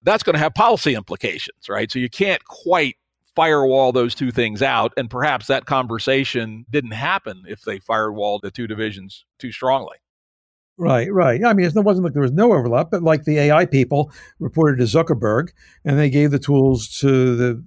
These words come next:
Speaker 2: data people who work for Sandberg. So, um,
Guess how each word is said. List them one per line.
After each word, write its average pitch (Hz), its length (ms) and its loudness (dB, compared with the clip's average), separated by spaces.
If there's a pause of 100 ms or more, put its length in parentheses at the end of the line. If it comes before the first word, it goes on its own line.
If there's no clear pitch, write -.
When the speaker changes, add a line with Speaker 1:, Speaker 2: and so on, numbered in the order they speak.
(100)
Speaker 2:
data 143 260 0
people 123 580 -4
who 127 140 -2
work 127 300 -2
for 160 200 -4
Sandberg. 262 380 -6 (380)
So, 147 480 0
um, 151 440 0